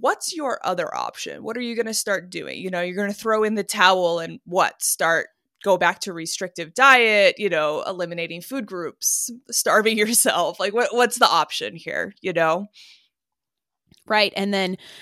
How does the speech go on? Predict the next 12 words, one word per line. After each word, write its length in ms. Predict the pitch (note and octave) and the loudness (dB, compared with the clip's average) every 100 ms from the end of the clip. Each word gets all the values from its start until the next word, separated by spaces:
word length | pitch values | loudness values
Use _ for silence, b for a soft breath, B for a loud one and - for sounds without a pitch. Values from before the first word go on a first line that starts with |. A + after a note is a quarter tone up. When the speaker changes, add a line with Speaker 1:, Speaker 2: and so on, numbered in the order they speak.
| B | B
Speaker 2:
the 100 | - | -2
saddest 500 | G#3+ - F#3 F#3+ G3+ - | 2 6 6 6 2 4
part 340 | G3 F3 - | 4 4 0
to 100 | - | -4
me 180 | F#3+ F3+ | -2 -2
when 160 | F3+ F3 | -2 -2
I 80 | D#3 | -4
hear 200 | F#3 F3+ | -4 -6
comments 500 | - E3+ F3 F3+ - | -4 -4 -2 -4 -2
like 200 | E3 - | -4 0
that 280 | E3 D#3+ - | 2 2 0
is 420 | F3+ D#3+ E3 - | 0 0 2 0